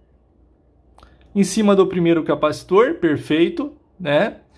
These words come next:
Vou tá medindo agora em cima do segundo capacitor, que é esse capacitor aqui, ó. Ah lá, ó, não tô encontrando nada, certo? O primeiro capacitor aqui eu tenho, ó, duzentos e noventa, e no segundo aqui eu já não tenho, né? Onde eu era pra ter a mesma tensão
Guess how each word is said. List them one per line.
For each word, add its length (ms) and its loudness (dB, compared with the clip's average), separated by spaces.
Vou 140 2
tá 160 2
medindo 260 -2
agora 180 0
em 60 -6
cima 400 -4
do 260 -2
segundo 760 -4
capacitor, 600 0
que 80 -4
é 60 2
esse 100 -4
capacitor 520 -4
aqui, 340 -4
ó. 140 -8
Ah 80 2
lá, 220 6
ó, 80 0
não 160 -6
tô 100 -4
encontrando 500 -4
nada, 640 -2
certo? 300 -4
O 40 -6
primeiro 320 -4
capacitor 540 0
aqui 160 2
eu 80 0
tenho, 340 0
ó, 200 0
duzentos 420 -4
e 40 0
noventa, 500 0
e 100 -6
no 140 -2
segundo 480 -2
aqui 160 -2
eu 80 2
já 100 4
não 180 -2
tenho, 280 0
né? 120 0
Onde 220 0
eu 100 2
era 200 2
pra 200 -2
ter 220 0
a 80 2
mesma 420 -2
tensão 680 -2